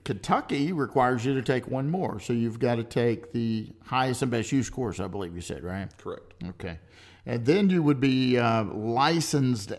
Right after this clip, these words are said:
Speaker 1: as, in Kentucky, we call it an associate appraiser. So you would have your associate appraiser credential. Um,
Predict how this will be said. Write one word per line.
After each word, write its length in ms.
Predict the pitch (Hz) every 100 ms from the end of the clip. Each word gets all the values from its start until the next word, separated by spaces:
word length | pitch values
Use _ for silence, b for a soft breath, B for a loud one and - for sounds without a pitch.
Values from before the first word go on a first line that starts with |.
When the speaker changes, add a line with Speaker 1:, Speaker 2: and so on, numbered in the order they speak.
| -
Speaker 1:
as, 500 | 113 113 113 110 101 113 -
in 160 | 120
Kentucky, 460 | 104 98 233 233 151
we 180 | 120 117
call 360 | - 117 113
it 120 | 113 - - B B B
an 180 | 127 117
associate 960 | 107 - - 165 160 151 - 117 92 -
appraiser. 560 | 110 - 104 85 71 73
So 140 | -
you 160 | 101 107
would 120 | 104
have 180 | 113 107
your 160 | 101
associate 720 | 95 - 110 110 - 104 90 -
appraiser 480 | - 107 95 87
credential. 720 | 98 - 98 92 90 - 64 - B B B B B B
Um, 640 | - 98 101 98 101 101